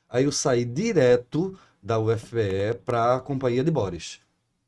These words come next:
pra Aquários Produções Artísticas, e trabalhei com Boris Trindade durante vários anos, fazendo vários espetáculos,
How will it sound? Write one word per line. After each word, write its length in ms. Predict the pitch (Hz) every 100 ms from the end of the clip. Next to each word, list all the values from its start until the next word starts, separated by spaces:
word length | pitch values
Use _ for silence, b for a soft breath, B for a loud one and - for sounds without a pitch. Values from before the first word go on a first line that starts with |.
| _
pra 140 | - 110
Aquários 500 | 107 139 160 180 160
Produções 420 | 135 123 - 107
Artísticas, 540 | 113 110 98 87 101
e 60 | 98
trabalhei 340 | 113 120 117
com 100 | 113
Boris 240 | 107 110 110
Trindade 520 | 117 101 98 98 123 b b _
durante 360 | 117 117 107
vários 680 | 113 90 127 143 185 190 -
anos, 220 | 113 113
fazendo 340 | - 120 117 113
vários 540 | 101 135 165 175 156
espetáculos, 840 | 156 143 - 92 95 - 131 -